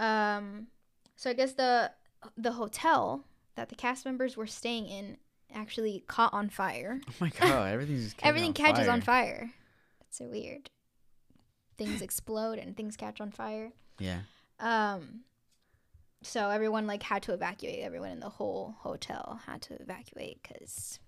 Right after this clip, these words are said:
Speaker 1: fire just randomly fucking started.
Speaker 2: Yeah, I know there's a lot of stuff with, like, The
Speaker 1: <clears throat>
Speaker 2: Conjuring.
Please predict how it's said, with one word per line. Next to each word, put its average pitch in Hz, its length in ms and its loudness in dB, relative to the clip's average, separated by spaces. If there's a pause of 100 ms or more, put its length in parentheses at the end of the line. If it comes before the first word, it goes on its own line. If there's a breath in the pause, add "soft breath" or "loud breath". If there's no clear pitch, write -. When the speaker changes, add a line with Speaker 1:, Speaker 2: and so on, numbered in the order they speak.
(140)
Speaker 1:
fire 285 340 0
just 208 260 -8 (100)
randomly 226 440 -2
fucking 277 280 -4
started. 254 540 6 (500 soft breath)
Speaker 2:
Yeah, 104 200 2
I - 20 4
know 139 180 6
there's 107 160 4
a 101 60 -2
lot 101 180 2
of 95 60 -2
stuff 95 180 -4
with, 95 180 -6
like, 269 120 0
The - 60 -6
Speaker 1:
<clears throat> - 20 -4
Speaker 2:
Conjuring. 202 680 2